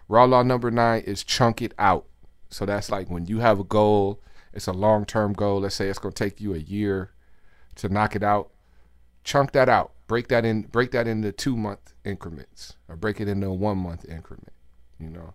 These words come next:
instead of saying, if you wanna lose some weight, instead of saying, "I wanna lose twenty pounds in the next three months,"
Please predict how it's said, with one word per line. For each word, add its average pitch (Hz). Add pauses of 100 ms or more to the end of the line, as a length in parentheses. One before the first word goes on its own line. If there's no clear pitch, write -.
instead 107
of 101
saying, 107
if 95
you 107
wanna 107
lose 107
some 101
weight, 104
instead 101
of 101
saying, 98 (440)
"I 95
wanna 104
lose 98 (420)
twenty 107
pounds 101
in 95
the 90
next 98
three 101
months," 95